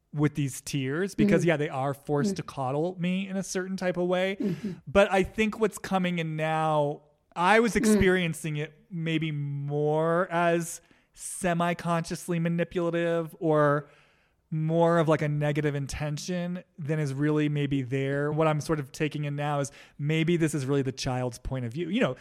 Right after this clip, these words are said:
Speaker 1: 'cause children, children can be kind of innocently manipulative, you know what I mean?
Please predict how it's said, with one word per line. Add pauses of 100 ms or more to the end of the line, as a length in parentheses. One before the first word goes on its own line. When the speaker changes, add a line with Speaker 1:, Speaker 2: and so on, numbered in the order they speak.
(120)
Speaker 1:
'cause
children,
children
can
be
kind
of
innocently
manipulative,
you
know
what
I
mean?